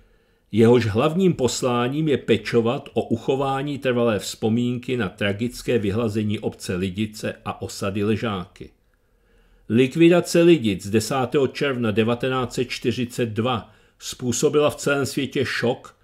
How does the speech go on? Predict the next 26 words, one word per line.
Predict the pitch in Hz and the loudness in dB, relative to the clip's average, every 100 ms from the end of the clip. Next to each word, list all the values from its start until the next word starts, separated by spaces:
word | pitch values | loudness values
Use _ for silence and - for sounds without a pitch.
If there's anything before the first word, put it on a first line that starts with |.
| _ - | _ -2
ale | 104 | 0
také | 107 117 131 110 | 2 0 0 0
protest | - 107 107 - 127 - - - | 0 -2 -2 -2 -4 -4 -10 -4
a | 107 | -4
vzdor. | 101 104 123 85 69 - _ _ _ _ _ _ 110 | -2 0 0 0 -8 -18 _ _ _ _ _ _ 0
Ve | 117 | 2
Velké | 127 147 175 160 | 4 2 6 6
Británii | 156 156 175 165 151 135 127 | 6 2 0 0 0 -2 -2
už | - 151 | 0 -2
šestého | - - 151 - 156 156 131 | -2 -4 -4 -2 2 2 2
září | 147 143 113 113 | 0 0 -2 -2
devatenáct | 98 113 120 135 135 127 | 0 0 -2 -4 -4 -4
set | 135 | -8
čtyřicet | - 131 117 120 - 117 | -6 -6 -4 -4 -4 -4
dva | 101 101 127 - _ _ _ | -2 -2 -4 -12 _ _ _
vzniklo | 107 104 123 135 156 131 | -8 -2 -2 0 2 2
ve | 139 | 2
víře, | 143 147 135 110 101 95 | 0 -2 -2 0 -2 -4
že | 98 110 | 2 2
Hitler | 120 123 139 127 | 2 0 -2 -2
bude | 127 123 | 0 0
poražen, | - 131 127 107 98 92 92 - | 0 -2 0 -2 -2 -2 -4 -8
hnutí | 92 107 120 113 123 104 | -2 2 2 2 2 4
Lidice, | 104 110 120 113 - 123 127 131 _ - - | 4 4 2 0 -2 -2 -4 -8 _ -12 0
Show | 127 113 104 98 | 4 6 4 2
Life, | 95 98 120 123 | 0 -2 -4 -8